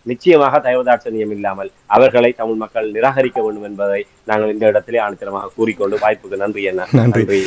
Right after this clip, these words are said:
Speaker 1: வணக்கம்.
Speaker 2: எங்களுடைய உறவுகள் நல்ல ஞாபகம் இருக்கும். அஹ், கஜேந்திரகுமார் பொன்னம்பலம் அவர்களை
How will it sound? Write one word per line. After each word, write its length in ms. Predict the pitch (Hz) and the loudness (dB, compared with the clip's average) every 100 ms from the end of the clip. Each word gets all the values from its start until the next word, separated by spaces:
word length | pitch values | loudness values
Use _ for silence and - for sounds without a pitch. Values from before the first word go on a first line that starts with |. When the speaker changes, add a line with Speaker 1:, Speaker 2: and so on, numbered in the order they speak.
| 95 | -2
Speaker 1:
வணக்கம். 340 | 92 - 80 _ | -4 -4 -14 _
Speaker 2:
எங்களுடைய 320 | - 143 143 | -8 -4 -2
உறவுகள் 300 | 143 170 180 | 2 2 2
நல்ல 240 | 160 156 170 | 0 0 0
ஞாபகம் 400 | 147 156 156 139 | 0 0 2 0
இருக்கும். 340 | 127 - 123 - _ _ _ _ _ - | -2 -4 -8 -8 _ _ _ _ _ -16
அஹ், 180 | 131 117 | -12 -4
கஜேந்திரகுமார் 600 | 131 151 165 156 165 156 | 2 4 4 2 0 2
பொன்னம்பலம் 400 | 156 147 147 143 | -2 0 0 0
அவர்களை 280 | 139 139 | 0 0